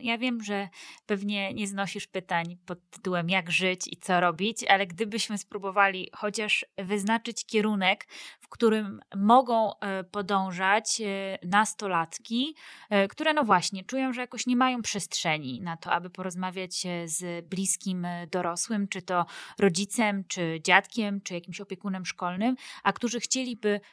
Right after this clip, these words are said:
e, te in-, zweryfikowane, dobre, prawdziwe informacje o seksie, o zdrowiu reprodukcyjnym pozyskać. Od czego zacząć?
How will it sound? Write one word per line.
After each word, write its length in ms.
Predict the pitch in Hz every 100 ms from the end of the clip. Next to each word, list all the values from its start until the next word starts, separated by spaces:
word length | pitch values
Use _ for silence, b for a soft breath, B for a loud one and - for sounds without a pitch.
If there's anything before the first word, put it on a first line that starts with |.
| b
e, 260 | 190 185 185
te 300 | 208 196 - _ _
in-, 380 | - 196 190 -
zweryfikowane, 1200 | 190 180 185 220 226 214 208 180 320 240 180 170
dobre, 400 | 165 214 202 190
prawdziwe 500 | 196 175 175 226 220
informacje 720 | 208 175 196 190 196 - 196 185 B B
o 80 | 294
seksie, 440 | - 247 240 - 226 208
o 80 | -
zdrowiu 360 | 196 226 214 214
reprodukcyjnym 880 | 202 202 196 - - 196 185 185 180 _
pozyskać. 720 | - 208 180 175 - - - - _
Od 180 | 220 -
czego 260 | 294 254 247
zacząć? 600 | 233 226 220 214 -